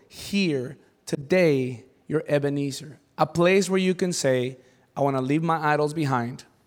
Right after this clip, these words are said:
a place where you can say, "I won't wanna go back and use God the way I was using him." And number three, which is, "He has helped me thus far." So, to remember how good God has been,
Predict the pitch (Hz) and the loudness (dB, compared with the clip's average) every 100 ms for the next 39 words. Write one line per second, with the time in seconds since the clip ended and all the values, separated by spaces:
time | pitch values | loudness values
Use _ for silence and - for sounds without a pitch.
0 | _ _ _ - 151 151 175 175 185 185 | _ _ _ -2 0 4 4 4 4 2
1 | 175 156 160 151 143 - 143 139 160 151 | 0 0 4 4 2 -2 -2 2 2 0
2 | 165 170 156 160 147 147 147 143 139 165 | 0 0 2 2 4 4 4 0 2 2
3 | 160 143 143 143 139 139 143 143 147 131 | 2 0 2 2 0 0 2 2 0 -2
4 | 147 147 131 120 123 165 - _ _ _ | -4 -4 -6 -6 -8 -12 -18 _ _ _
5 | _ - 147 165 196 196 180 165 160 156 | _ -4 2 2 4 2 2 2 2 0
6 | 170 - 156 - 147 - - _ _ - | -6 -8 -6 -2 -2 -4 -10 _ _ -12
7 | - 175 170 151 135 143 143 139 135 127 | -4 -2 0 0 -2 -2 -2 -2 -4 -2
8 | 127 120 - 131 120 - _ _ _ _ | -4 -6 -8 -10 -12 -14 _ _ _ _
9 | _ _ _ _ - 165 143 - - - | _ _ _ _ 2 4 4 0 -12 -20
10 | _ _ - 190 190 190 208 196 165 160 | _ _ 2 6 6 6 2 2 2 2
11 | 147 156 143 139 147 135 123 127 123 139 | 2 0 0 -2 -2 -6 -6 -8 -10 -14